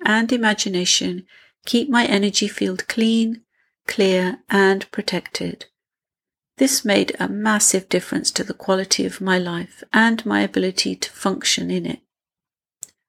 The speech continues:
I now give my sensitive clients a protection script that they can use to every day wash away any negative energy that they may have picked up,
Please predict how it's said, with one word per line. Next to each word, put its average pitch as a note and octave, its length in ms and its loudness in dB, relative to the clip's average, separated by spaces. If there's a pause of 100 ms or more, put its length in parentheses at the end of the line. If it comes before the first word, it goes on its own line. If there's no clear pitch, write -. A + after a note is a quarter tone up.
(140)
I A#3+ 160 4
now G#3 240 4
give G3 260 -4
my G#3 160 4
sensitive - 540 -2
clients F#3+ 440 -4
a G3+ 40 -6
protection - 560 0
script - 640 -2
that - 160 -4
they F#3+ 180 4
can A3+ 240 -2
use F#3+ 540 -2 (120)
to - 160 -6
every A3+ 280 0
day F#3 380 2 (100)
wash G3 280 0
away G3+ 260 0
any A#3+ 220 0
negative G#3+ 540 -2
energy F#3 560 -2
that - 200 -8
they G3+ 140 2
may F#3+ 220 0
have F#3+ 240 -8
picked - 320 -2
up, - 260 -4